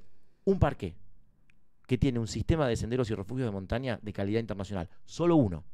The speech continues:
No es Nahuel Huapi, no es los glaciares,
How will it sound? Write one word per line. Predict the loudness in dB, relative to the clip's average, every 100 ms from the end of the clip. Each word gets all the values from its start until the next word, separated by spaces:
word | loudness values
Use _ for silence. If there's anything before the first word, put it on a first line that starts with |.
| -14 -16 -20 -18 -8
No | 4 8
es | 10
Nahuel | 12 12 12
Huapi, | 12 12 10 6 -2 -10 -6
no | 4 6
es | 8
los | 6 6
glaciares, | 6 8 8 8 4